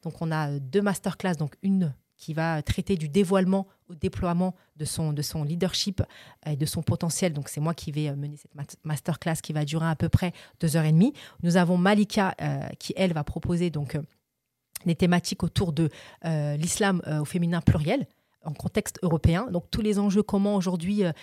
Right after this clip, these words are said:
quand on se fait, euh, par exemple, complètement dévaloriser dans une structure publique ou privée,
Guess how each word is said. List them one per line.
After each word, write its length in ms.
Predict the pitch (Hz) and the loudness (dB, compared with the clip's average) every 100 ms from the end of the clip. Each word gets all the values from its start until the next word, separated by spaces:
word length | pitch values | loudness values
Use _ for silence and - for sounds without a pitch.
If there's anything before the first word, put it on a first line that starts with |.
| - - | -20 -8
quand 200 | 180 190 | -6 -2
on 60 | |
se 140 | 185 190 | -2 -2
fait, 340 | - 202 190 | -2 0 0
euh, 100 | 165 151 - - | 0 -4 -8 -10
par 100 | 135 | -6
exemple, 460 | 160 180 180 156 | -4 -2 -2 -4
complètement 420 | - 175 175 185 | -4 -6 -4 -2
dévaloriser 440 | 180 170 170 175 175 | 0 2 0 0 2
dans 100 | 175 | 2
une 140 | 160 | 0
structure 340 | - - - - | -2 -4 -2 2
publique 320 | 180 180 - | 2 2 -2
ou 40 | |
privée, 360 | - 196 185 | -2 2 2